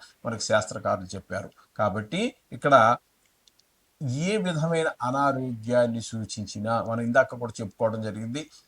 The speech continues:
ఉమ్, కుంభరాశి వారి విషయంలో కూడా చెప్పుకోవడం జరిగింది, అనారోగ్యానికి ఎక్కడ కలి-, క-, కలిగించిన ఆ గ్రహం, దానికి సంబంధించినటువంటి కవచాన్ని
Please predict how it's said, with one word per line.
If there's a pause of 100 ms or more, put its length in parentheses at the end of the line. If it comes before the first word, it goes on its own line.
(480)
ఉమ్,
కుంభరాశి
వారి (100)
విషయంలో
కూడా
చెప్పుకోవడం
జరిగింది, (360)
అనారోగ్యానికి
ఎక్కడ (200)
కలి-, (180)
క-, (300)
కలిగించిన
ఆ (120)
గ్రహం, (300)
దానికి
సంబంధించినటువంటి
కవచాన్ని